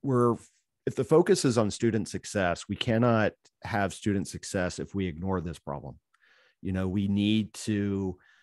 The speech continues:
help students have the tools to maneuver through a radically changing world, you know? Um,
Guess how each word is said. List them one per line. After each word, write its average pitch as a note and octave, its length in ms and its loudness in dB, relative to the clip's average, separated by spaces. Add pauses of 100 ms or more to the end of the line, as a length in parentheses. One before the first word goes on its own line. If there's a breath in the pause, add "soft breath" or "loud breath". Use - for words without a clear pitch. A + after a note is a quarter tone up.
(220 soft breath)
help B2+ 340 0
students G2+ 840 -4 (1080)
have A#2 400 0
the G2+ 100 -2
tools G#2 760 -2
to - 120 -6
maneuver G2 760 -2
through G2 680 -2 (480 soft breath)
a F#2+ 420 -2
radically G#2 640 -2
changing F2 520 -6
world, - 320 -12 (960)
you C2+ 80 -18
know? D2 200 -14 (480 loud breath)
Um, B2 320 2